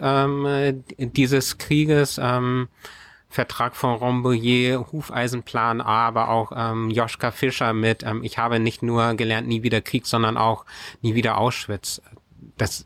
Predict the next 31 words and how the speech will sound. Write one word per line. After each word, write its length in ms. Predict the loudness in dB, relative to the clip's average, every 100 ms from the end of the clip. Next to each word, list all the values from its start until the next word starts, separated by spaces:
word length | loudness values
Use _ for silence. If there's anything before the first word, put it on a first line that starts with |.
| _
ging 180 | 0 2
nicht 140 | 2 2
um, 260 | 0 0
ähm, 840 | 0 2 2 2 2 0 -2 -8 -8
zweites 420 | -4 -2 0 0
Auschwitz. 460 | 0 -2 -2 -10 -10
Es 140 | -6
ging 160 | -4 -2
um 180 | -4 -4
brutalen, 600 | -6 -4 -2 0 -2 -6 -14 -20 -20 -18 -6
ähm, 240 | -2 0
und 160 | 0 -2
schlimmen 440 | 0 0 2 0
Bürgerkrieg. 880 | 2 2 4 2 0 -4 -2 -4 -2
Es 180 | -6 -2
ging, 400 | 0 2 0 0
ähm, 360 | 0 2 2 -2
um, 280 | 0 0 0
ähm, 80 | 2
Morde, 360 | 4 4 2 0
aber 80 |
es 120 | -2 0
ging 220 | 2 2
nicht 100 | 0
um 120 | -4
ein 60 | -4
zweites 400 | -4 -4 -2 -2
Auschwitz 440 | -2 -2 -4 -4
an 160 | -8 -8
dieser 260 | -10 -10
Sache. 380 | -8 -8 -8